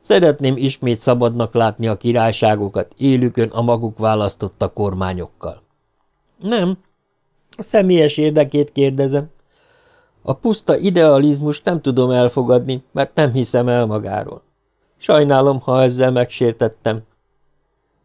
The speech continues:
Byron szavaiból valamiféle konokság érződött. Jonti visszaült a helyére. „Az én országomat elvették”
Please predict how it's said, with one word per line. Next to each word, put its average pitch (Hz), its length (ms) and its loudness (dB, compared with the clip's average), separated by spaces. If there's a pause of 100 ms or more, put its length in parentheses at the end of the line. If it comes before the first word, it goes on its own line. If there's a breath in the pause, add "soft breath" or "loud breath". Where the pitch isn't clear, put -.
Byron 170 420 0
szavaiból 135 640 0
valamiféle 120 640 0
konokság 95 680 -6
érződött. 87 800 -18 (680)
Jonti 139 360 0
visszaült 110 600 -2
a 98 80 -2
helyére. 95 500 -8 (760)
„Az 127 300 0
én 139 320 0
országomat 127 840 0
elvették” 104 720 -4